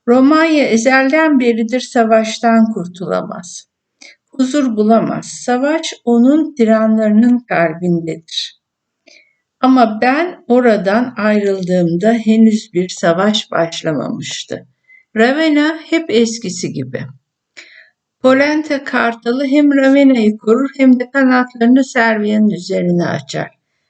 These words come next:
Fransızlara karşı duran ve çok Fransız kanı akıtan şehir.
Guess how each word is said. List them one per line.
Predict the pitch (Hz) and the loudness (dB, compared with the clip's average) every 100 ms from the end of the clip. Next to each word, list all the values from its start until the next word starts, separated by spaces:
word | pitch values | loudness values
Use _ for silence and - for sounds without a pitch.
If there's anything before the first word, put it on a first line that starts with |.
| _ | _
Fransızlara | - 262 277 285 285 277 269 254 226 | -2 0 2 -2 -6 -6 -2 0 0
karşı | 226 233 233 - 233 | -2 -2 -2 -6 -6
duran | 214 214 233 233 | -2 0 2 2
ve | 226 | 0
çok | - 277 277 - | -2 -8 -8 -2
Fransız | 233 226 226 226 - | 2 2 2 -2 -14
kanı | - 214 196 | -6 -4 -2
akıtan | 190 180 196 - 180 175 | -4 -6 -10 -6 -2 0
şehir. | 180 151 147 139 - | -2 -6 -10 -12 -18